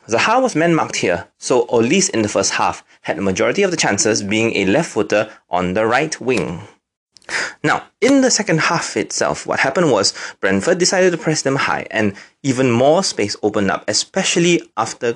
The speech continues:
Palace went ahead one nil. In this case, Zaha obviously was one of the biggest benefactors of this, and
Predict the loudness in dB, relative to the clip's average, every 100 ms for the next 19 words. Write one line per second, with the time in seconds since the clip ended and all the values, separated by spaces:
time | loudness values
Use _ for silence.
0 | -6 -6 0 0 0 -2 -2 -4 -2 -4
1 | 0 0 2 0 0 -2 -8 -20 -20 _
2 | 0 0 0 -6 _ _ 0 0 0 -2
3 | -2 -2 -2 -2 0 0 2 0 0 -2
4 | -2 0 -2 -2 -2 -2 -4 -4 -4 -4
5 | -2 -2 0 -2 0 0 2 0 0 -4
6 | -12 -20 -20 _ _ 0 0 2 0